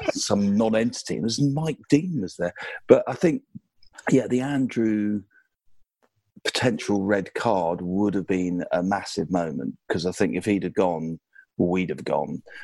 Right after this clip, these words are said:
So thank goodness for that. And it, you know, it,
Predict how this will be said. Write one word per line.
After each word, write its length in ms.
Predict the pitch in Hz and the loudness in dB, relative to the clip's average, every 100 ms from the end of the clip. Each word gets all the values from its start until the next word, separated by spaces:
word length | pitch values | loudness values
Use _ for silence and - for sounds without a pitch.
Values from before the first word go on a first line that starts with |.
| - | -8
So 540 | - - 95 92 92 92 - - | -4 2 4 4 0 -4 -8 -2
thank 240 | 117 101 85 | 0 2 2
goodness 360 | 107 87 - - | 0 -2 -8 -6
for 140 | 95 | 0
that. 260 | 95 82 - - - - | 0 0 -6 -12 0 2
And 120 | 117 | 4
it, 100 | 120 | 2
you 540 | 127 - 62 - 117 | 0 -2 -4 -2 0
know, 180 | 98 98 - 92 - - _ - | 0 -2 -4 -10 -12 -14 _ -4
it, 260 | 82 78 | -2 0